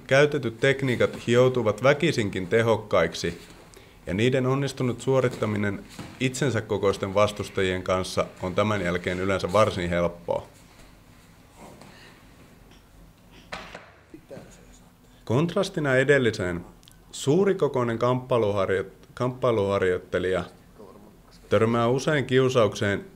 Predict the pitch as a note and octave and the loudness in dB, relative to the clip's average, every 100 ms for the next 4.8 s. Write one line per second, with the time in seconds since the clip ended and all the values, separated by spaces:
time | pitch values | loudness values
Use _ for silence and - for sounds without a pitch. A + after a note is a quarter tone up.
0 | - G2+ A#2+ C3 C3 G2 G#2 G2+ - G2 | -8 4 6 6 4 0 2 2 -2 -16
1 | F#2 A2 B2+ B2+ A#2+ G#2+ - - - F#2 | 4 8 8 6 2 -2 -8 -20 -2 0
2 | F#2+ A2+ A2 A2 F#2+ G2 A2+ G2+ F#2 E2+ | 4 4 6 4 6 0 4 4 4 0
3 | E2+ - - A2 B2 A2+ - F#2+ F2+ F2 | -6 -18 -6 2 6 4 2 -4 -4 -2
4 | F2+ F2+ E2+ - - - - | 0 2 0 -4 -8 -10 -12